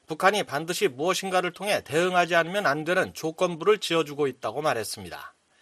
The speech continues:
김 부부장은 그러면서 미국과 한국이 정세를 더 악화시키는 언동을 삼가할 것을 요구했습니다.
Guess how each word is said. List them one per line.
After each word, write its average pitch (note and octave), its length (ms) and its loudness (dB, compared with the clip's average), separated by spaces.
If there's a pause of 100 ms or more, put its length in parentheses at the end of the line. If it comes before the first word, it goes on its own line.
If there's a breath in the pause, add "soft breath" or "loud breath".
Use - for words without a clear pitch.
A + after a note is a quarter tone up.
(440 soft breath)
김 F3+ 180 0
부부장은 F#3+ 520 4
그러면서 E3 680 -2
미국과 F3+ 480 0
한국이 F3 420 -4
정세를 F3+ 480 -2
더 F3+ 80 6
악화시키는 F3 680 2
언동을 D3+ 420 0 (280 loud breath)
삼가할 G3 480 2
것을 D3+ 300 -4
요구했습니다. C#3 720 -4